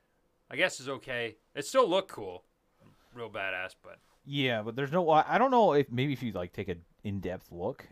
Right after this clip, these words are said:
Speaker 2: and take, uh, like, pictures of all the different symbols and everything, like, they might be different. Um, I didn't really have an issue with that because that's sort of, like, something that doesn't exist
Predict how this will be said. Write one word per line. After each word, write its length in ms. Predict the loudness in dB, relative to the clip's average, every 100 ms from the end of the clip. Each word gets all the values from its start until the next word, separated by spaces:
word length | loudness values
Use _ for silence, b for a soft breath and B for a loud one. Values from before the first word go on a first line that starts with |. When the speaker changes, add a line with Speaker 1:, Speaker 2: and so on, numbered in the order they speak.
| -14
Speaker 2:
and 160 | -12
take, 220 | -4 -4 -2
uh, 560 | -4 -4 -8 -10 -12
like, 180 | -14 -18 -14
pictures 400 | -14 -6 -6 -6
of 100 | -8
all 340 | -8 -6 -6
the 120 | -6
different 340 | -8 -10 -10 -12
symbols 420 | -10 -8 -6 -6
and 80 | -4
everything, 280 | -4 -4 -4
like, 180 | -6 -6
they 100 | -6
might 280 | -6 -6 -10
be 100 | -18
different. 540 | -14 -14 -10 -10 -10 _ b b b b -18
Um, 440 | -14 -14 -14 -18 _ -8
I 80 | -6
didn't 160 | -4
really 180 | -4 -4
have 180 | -2 -2
an 60 | -2
issue 260 | -6 -8
with 120 | -8 0
that 260 | 0 0
because 240 | -4 -8 -6
that's 180 | -6
sort 160 | -4 -8
of, 60 | -6
like, 380 | -10 -12 -18 _ _ b b b b b
something 500 | -18 -6 -6 -4 -8
that 160 | -8 -10 -12 -20 _ _ _ -20 _ -12
doesn't 380 | -4 -4 -6 -8
exist 640 | -10 -8 -6 -4 -6 -16